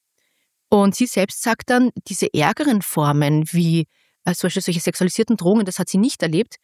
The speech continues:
Also sie relativiert dann das eigene, aber sie sagt, das hat sie so belastet, dass sie kaum noch auf Twitter, also jetzt X ist. Und das ist natürlich ein Rückschritt, äh, ein Rückzug für sie. Sie sieht, sieht es als Nachteil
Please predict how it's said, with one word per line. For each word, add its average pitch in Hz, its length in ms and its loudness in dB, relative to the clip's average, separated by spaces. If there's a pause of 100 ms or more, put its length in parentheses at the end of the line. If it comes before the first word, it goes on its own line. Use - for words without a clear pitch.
(280)
Also 220 140 -4
sie 240 100 -2
relativiert 220 520 0
dann 220 100 2
das 175 160 -2
eigene, 190 460 2 (400)
aber 190 400 2 (180)
sie - 160 -8
sagt, - 360 -2 (500)
das - 180 -4
hat 196 120 -4
sie 220 60 -2
so 233 140 0
belastet, 240 760 -2
dass - 160 -6
sie 208 100 -2
kaum 180 340 2
noch 247 240 0
auf 202 160 0
Twitter, 202 380 -2
also 147 200 -2
jetzt 180 200 -2
X - 320 -4
ist. - 260 -4 (440)
Und 208 140 2
das 226 80 -4
ist 269 80 0
natürlich 233 320 2
ein 196 80 2
Rückschritt, 180 540 -2
äh, - 60 -10
ein 180 220 -2
Rückzug 196 440 -4
für 175 120 -4
sie. 226 240 -2 (300)
Sie 262 220 -2
sieht, 277 260 0 (380)
sieht 226 160 -2
es 220 140 -4
als 185 180 -4
Nachteil 160 480 0